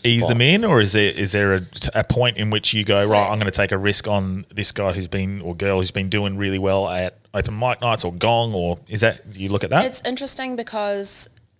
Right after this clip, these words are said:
Speaker 3: and it's like you were saying about being in Australia and New Zealand, it's very different. The U K scene is different again.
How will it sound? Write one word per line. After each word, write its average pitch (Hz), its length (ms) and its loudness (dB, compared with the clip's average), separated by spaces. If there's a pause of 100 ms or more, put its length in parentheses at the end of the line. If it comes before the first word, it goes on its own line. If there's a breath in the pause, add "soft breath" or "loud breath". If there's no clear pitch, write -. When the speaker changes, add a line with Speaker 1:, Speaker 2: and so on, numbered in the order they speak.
Speaker 3:
and 196 160 -8
it's 196 100 -4
like 208 140 -6
you 220 80 -6
were 220 40 -2
saying 180 220 0
about 170 220 -2
being 180 160 -4
in 165 40 -8
Australia 160 300 0
and 160 100 -6
New 160 60 -8
Zealand, 156 240 -4
it's 139 120 -4
very 180 360 -4
different. 131 420 -8
The 160 60 -8
U 175 160 -6
K 185 200 -6
scene 170 260 -2
is 160 100 -10
different 160 320 -10
again. 147 440 -10